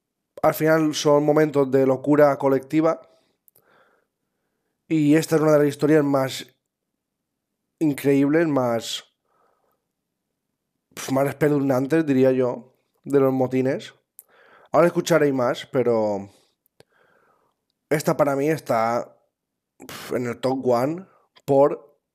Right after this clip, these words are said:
las cosas que se hicieron ahí dentro durante esa semana. Imaginad los presos que no tenían nada que ver, los presos que estaban ahí por alguna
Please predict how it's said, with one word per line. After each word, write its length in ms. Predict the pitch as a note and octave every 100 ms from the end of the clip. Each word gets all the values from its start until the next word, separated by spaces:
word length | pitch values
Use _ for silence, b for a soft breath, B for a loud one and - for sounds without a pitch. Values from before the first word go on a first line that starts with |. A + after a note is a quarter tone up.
| _
las 180 | C3 B2+
cosas 200 | C#3 C#3
que 80 |
se 100 | C#3
hicieron 260 | C#3 C3 C3+
ahí 120 | B2+
dentro 320 | C3 C3+ C3+
durante 300 | D3 B2+ A#2+
esa 100 | C3
semana. 500 | C3 B2 A2 C#2+ - _ _ B B B B B B
Imaginad 420 | F3+ F3 D3+ D#3+
los 180 | F3 G3
presos 400 | - E3 E3 B3
que 120 | -
no 100 | D3+
tenían 400 | C#3+ C3+ C3+ C3
nada 240 | C3 B2 B2
que 100 | A#2+
ver, 220 | A#2+ D3
los 160 | G#3+ C#3+
presos 360 | C3 B2+ B2
que 520 | - B2+ A#2+ A#2+ A2 - b b b b b _ _ _ _
estaban 400 | B2 - C#3 C#3
ahí 200 | B2+ B2+
por 320 | C3 C3 C3
alguna 580 | B2+ B2+ C3 B2 B2